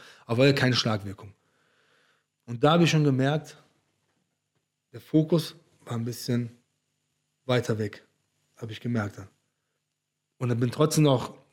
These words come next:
versucht, immer noch den Fokus beizubehalten. Ich gehe runter, da habe ich gemerkt, ich war verunsichert. Komplett meine Linie verloren.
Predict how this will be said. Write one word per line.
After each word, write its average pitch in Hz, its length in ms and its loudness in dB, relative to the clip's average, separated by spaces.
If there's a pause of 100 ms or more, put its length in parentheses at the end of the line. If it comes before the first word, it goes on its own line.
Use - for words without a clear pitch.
(280)
versucht, 127 400 2
immer 123 120 0
noch 117 80 0
den 110 100 -6
Fokus 113 240 -10
beizubehalten. 143 480 0 (380)
Ich - 120 -18
gehe 123 120 -4
runter, 156 520 2 (720)
da 117 80 0
habe 110 100 2
ich - 80 -4
gemerkt, 117 320 0
ich 113 60 0
war 107 80 -2
verunsichert. 107 580 -10 (800)
Komplett 151 520 2
meine 139 160 6
Linie 127 260 2
verloren. 101 320 -12